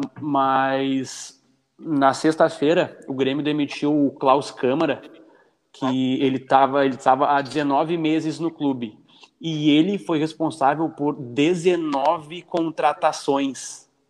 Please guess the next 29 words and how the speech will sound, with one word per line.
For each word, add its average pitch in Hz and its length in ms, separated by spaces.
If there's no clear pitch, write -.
Então, 135 500
em, 139 540
em 110 40
pouco, 139 440
pouco 147 320
menos 143 260
de 139 60
dois 135 320
anos, 143 360
ele 127 160
trouxe 131 320
dezenove 135 540
jogadores. 135 720
Então, 123 260
precisa 135 380
contratar, 143 800
ok, 139 600
mas 139 640
eu 131 60
acho 123 120
que - 60
precisa 135 300
focar 139 300
um 139 60
pouquinho 143 340
mais 135 200
na 143 120
qualidade, 147 520
né? 117 140